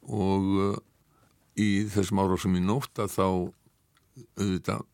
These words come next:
munu þeir halda því að, að fram að þeir, þeir hafa verið að ráðast á hernaðarleg skotmörk, en sem þeir ekki voru. Það er til dæmis stórt hótel í Kív sem að, og íbúðablokk sem að hefur hrunið.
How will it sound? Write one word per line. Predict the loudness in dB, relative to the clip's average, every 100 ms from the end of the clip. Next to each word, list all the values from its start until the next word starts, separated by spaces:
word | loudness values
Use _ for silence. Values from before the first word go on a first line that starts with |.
| -4
munu | -2 0
þeir | -2 -2 -2
halda | -2 -2
því | -2 -4
að, | -6 -6 -8
að | -8 -8
fram | -4 -2 -2
að | -4
þeir, | -4
þeir | -2 -2
hafa | -2
verið | -2 0
að | 0
ráðast | 0 -2
á | 0
hernaðarleg | 0 0 -2 -2 -2
skotmörk, | -2 -2 -2 -4 -8 -20 -20 -20 -20 -20 _ -8
en | -6 -4 -6 -6
sem | -2 0
þeir | -2
ekki | -2 -2
voru. | -2 -6 -10
Það | -12
er | -10
til | -6
dæmis | -4 -2 -6
stórt | -6 -8 -2
hótel | -2 0 0 0
í | -2 -4
Kív | -4 -4 -4
sem | -4 -2 -2
að, | -2 -6 -14 -20 _ -20 -8
og | -4 0
íbúðablokk | 0 2 0 2 -2 -2 -4
sem | -2 0
að | 0
hefur | 0 2
hrunið. | 2 2 -2 -8